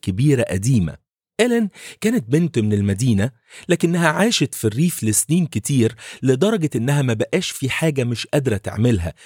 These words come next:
بما فيهم سواقة شاحنة تفريغ. هي اتعلمت إنها تكون فتاة ريفية شاطرة. في الليلة دي بالذات كانوا لسه بيبدأوا شغل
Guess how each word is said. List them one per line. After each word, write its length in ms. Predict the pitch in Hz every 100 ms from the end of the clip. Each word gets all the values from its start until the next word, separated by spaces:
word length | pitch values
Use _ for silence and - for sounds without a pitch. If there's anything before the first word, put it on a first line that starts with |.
| -
بما 240 | 123 170 131
فيهم 300 | 165 143 120
سواقة 560 | - 117 135 143 139 -
شاحنة 540 | - 95 - 131 139 -
تفريغ. 520 | 110 - 135 131 92 76 - _ _ -
هي 100 | 165
اتعلمت 480 | 104 110 143 127
إنها 180 | 95 113
تكون 240 | 113 - 123
فتاة 460 | 104 98 123 135 - -
ريفية 560 | 98 - 117 123 127 -
شاطرة. 540 | - 117 - - - _ _ -
في 120 | 175
الليلة 260 | 175 285 226
دي 160 | 185
بالذات 500 | 139 101 139 175 - - - - -
كانوا 220 | 190 170
لسه 300 | 233 - 160
بيبدأوا 440 | 120 107 117 180
شغل 400 | 113 170 165 147